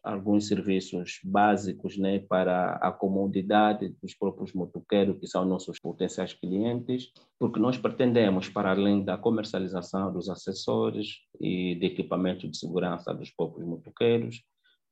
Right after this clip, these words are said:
também darmos àquele segmento a manutenção periódica, porque muitas das vezes nós vemos os mototaxistas a trabalhar sem ter em mente que o meio no qual ele usa para sus-,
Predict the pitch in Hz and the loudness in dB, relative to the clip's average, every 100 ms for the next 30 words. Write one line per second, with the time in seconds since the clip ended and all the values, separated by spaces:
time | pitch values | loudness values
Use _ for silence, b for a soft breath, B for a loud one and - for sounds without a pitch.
0 | - 104 113 117 120 123 123 127 131 98 | -2 4 6 6 4 4 2 2 0 -2
1 | - - - 110 117 127 131 123 117 110 | -6 -10 -12 -2 2 4 2 2 0 0
2 | 110 113 110 113 110 95 98 101 104 104 | -2 -2 -2 -2 -4 0 4 4 4 2
3 | 104 98 107 107 98 98 101 98 98 98 | 0 2 2 0 0 -2 -4 -2 -2 2
4 | 90 87 90 87 85 80 - 85 _ _ | 4 4 4 2 -4 -8 -10 -14 _ _
5 | _ _ _ - 107 - - 92 95 117 | _ _ _ -2 -2 -2 -2 -2 2 2
6 | 120 117 117 117 123 117 113 113 117 107 | 2 2 0 2 4 2 2 0 0 0
7 | 107 98 98 90 - _ - 90 95 90 | 0 2 0 -6 -12 _ -10 -4 0 -2
8 | - 87 92 - - 120 113 101 98 92 | -2 -6 -6 -6 -6 -2 0 0 0 0
9 | 104 95 92 95 95 98 98 - - - | -2 0 0 0 0 0 -4 -8 -8 2
10 | 110 113 113 110 104 104 110 113 113 117 | 2 4 2 4 4 4 4 4 2 0
11 | - 101 104 117 110 - 95 95 107 110 | -6 2 2 2 -2 -8 -4 0 2 4
12 | 110 95 92 92 - 104 95 95 92 98 | 4 2 0 -2 0 2 4 4 2 0
13 | 92 92 92 - 90 87 87 87 85 - | -4 -4 -6 -4 -2 0 -4 -6 -8 -10